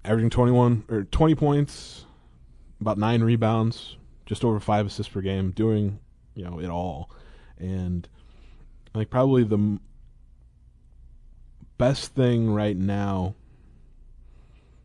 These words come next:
for Goody is he's shooting forty-one percent from three-point range, and that was after kind of a slow start 'cause, you know, his first few games was not maybe making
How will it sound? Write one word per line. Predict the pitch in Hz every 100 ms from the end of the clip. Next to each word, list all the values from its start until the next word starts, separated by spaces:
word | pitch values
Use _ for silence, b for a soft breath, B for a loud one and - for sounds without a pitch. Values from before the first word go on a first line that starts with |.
| _ - -
for | - 98
Goody | 95 101 92 92
is | 92
he's | 107
shooting | - 127 113
forty-one | - 117 117 110 107
percent | 104 98 110 95
from | 98
three-point | 101 95 95 85
range, | 92 92 92 -
and | 98 95 b b b b
that | 156
was | 180
after | 147 160 151
kind | 143 123
of |
a | 104
slow | - 104
start | 98 - 87 -
'cause, | 98 101
you |
know, | 104
his | 95
first | 139 139 -
few | - 117 101
games | 101 98 95 87
was | 90
not | 104 101 98 - - - - 123
maybe | 113 95
making | 92 113 151 165 160